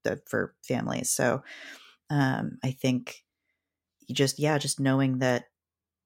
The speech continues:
it wasn't me, it wasn't my fault. And that was, you know, I,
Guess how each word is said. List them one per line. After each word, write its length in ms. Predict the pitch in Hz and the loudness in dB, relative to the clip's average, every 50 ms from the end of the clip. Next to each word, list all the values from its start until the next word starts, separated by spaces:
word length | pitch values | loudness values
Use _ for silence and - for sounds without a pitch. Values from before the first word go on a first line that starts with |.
| _ _ - | _ _ -4
it 140 | - 131 123 | -2 -2 0
wasn't 380 | 123 123 120 117 131 131 127 - | 2 2 2 4 2 0 0 2
me, 260 | 117 120 123 139 135 | 0 0 0 0 0
it 80 | - - | 0 -2
wasn't 280 | - 117 - 123 127 - | -2 -2 -2 -2 -2 -2
my 120 | 120 120 | -2 -4
fault. 600 | 117 - - 113 113 117 - - - - - - - _ _ _ _ _ _ _ _ _ _ _ _ _ _ _ _ - | -4 -2 -2 -2 -2 -2 -4 -6 -10 -12 -12 -12 -18 _ _ _ _ _ _ _ _ _ _ _ _ _ _ _ _ -6
And 100 | 131 127 | -4 -2
that 180 | 123 123 - - | -2 -2 -2 -4
was, 360 | 123 120 127 - - - - - | -6 -6 -6 -6 -6 -8 -6 -4
you 120 | 160 160 | 0 2
know, 180 | 131 117 120 131 | 4 4 4 6
I, 220 | 135 135 143 151 | 6 6 6 6